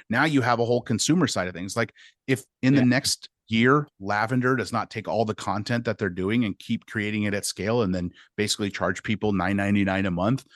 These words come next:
Speaker 1: to watch Lavender Land's streaming service and all their content, their shows, their episodes and everything, I would be surprised. Think about the revenue that could generate if you have, you know, ten thousand people that buy that streaming service. And now you're the Netflix for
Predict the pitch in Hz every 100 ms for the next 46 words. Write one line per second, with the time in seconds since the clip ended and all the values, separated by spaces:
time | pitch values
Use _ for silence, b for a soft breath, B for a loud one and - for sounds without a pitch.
0 | b b 110 90 95 104 - - _ 95
1 | 92 95 104 104 104 107 113 113 - 95
2 | 110 120 - 139 139 160 - - 95 101
3 | 110 104 - 101 101 113 87 98 - 104
4 | 107 101 104 104 117 120 113 117 135 139
5 | 151 165 165 104 98 92 - - 117 -
6 | - b b b 123 139 139 127 127 131
7 | 131 117 123 131 107 101 95 95 90 101
8 | 101 95 _ b b b b 107 98 -
9 | 123 117 113 113 113 110 - 120 107 71
10 | - _ _ _ - 107 95 98 101 87
11 | - 104 110 95 - 87 92 101 101 104
12 | 104 95 95 98 117 - 90 - - 92
13 | 90 90